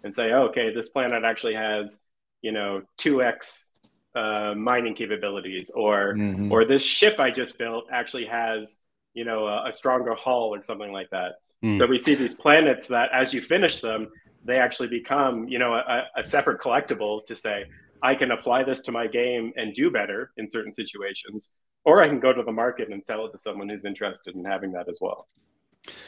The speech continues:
Speaker 2: Yeah, I remember things like gravity and, you know,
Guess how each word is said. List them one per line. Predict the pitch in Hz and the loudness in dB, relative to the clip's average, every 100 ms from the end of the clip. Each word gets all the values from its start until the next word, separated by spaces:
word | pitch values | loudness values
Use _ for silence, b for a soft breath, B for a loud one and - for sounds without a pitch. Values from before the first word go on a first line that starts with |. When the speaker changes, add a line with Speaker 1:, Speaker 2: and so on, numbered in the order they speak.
| B B | B B
Speaker 2:
Yeah, | 123 117 110 | 8 10 12
I | |
remember | 120 151 180 156 | 12 12 12 10
things | - 135 123 110 | 10 8 10 10
like | 110 92 | 10 8
gravity | 95 107 107 110 113 113 113 107 | 4 4 4 2 2 4 4 2
and, | 101 98 120 _ _ - | -2 -6 -12 _ _ -10
you | 117 | -6
know, | 95 98 107 | -6 -6 -10